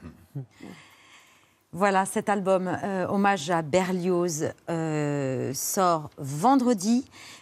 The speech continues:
Vous serez le trois novembre, euh, à Genève, le vingt novembre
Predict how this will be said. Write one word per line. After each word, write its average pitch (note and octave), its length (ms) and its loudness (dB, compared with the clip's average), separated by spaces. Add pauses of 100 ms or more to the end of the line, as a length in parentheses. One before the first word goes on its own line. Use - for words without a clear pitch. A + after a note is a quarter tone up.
Vous F#3+ 140 -2
serez A#3 220 0
le F3 100 -2
trois - 240 2
novembre, F#3 640 -2
euh, C#3+ 300 0
à D#3+ 120 -2
Genève, G3+ 500 2
le F3+ 80 -2
vingt F3+ 240 -2
novembre D3+ 540 -2